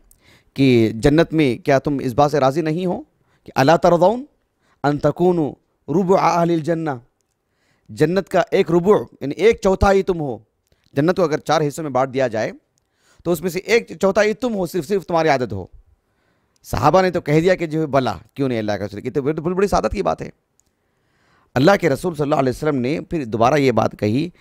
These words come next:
کہ افلا ترضون ان تکونوا ثلث اہل الجنہ، جنتیوں کے اگر تین، یعنی تی-، تین، تین حصے کر دیے جائیں، ایک ثلث تم ہو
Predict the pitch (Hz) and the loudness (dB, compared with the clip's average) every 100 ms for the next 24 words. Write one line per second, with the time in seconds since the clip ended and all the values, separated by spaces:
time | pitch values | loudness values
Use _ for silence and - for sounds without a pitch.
0 | _ _ - 127 - 139 170 165 160 165 | _ _ -2 0 4 4 4 4 6 4
1 | 220 320 - - - - _ _ _ 131 | 2 -4 -14 -20 -20 -20 _ _ _ -2
2 | 135 135 135 180 180 175 214 - 220 - | 2 2 4 4 4 2 -2 -10 -20 -4
3 | 208 214 196 180 160 135 123 101 101 95 | -2 0 -2 -2 -2 -2 -4 -6 -8 -8
4 | 92 - _ _ - - - 156 196 240 | -12 -20 _ _ -20 -20 -2 0 2 0
5 | - 196 208 214 165 156 - - 196 180 | 0 -2 0 2 4 2 0 -6 -2 -2
6 | 165 160 139 147 196 170 208 202 160 160 | 0 0 -2 -2 -2 -2 0 2 2 2
7 | 135 113 110 101 95 - 185 247 - 202 | 0 0 -2 -4 -6 -2 2 2 2 0
8 | 190 - 190 180 160 | 0 -2 -4 -2 -2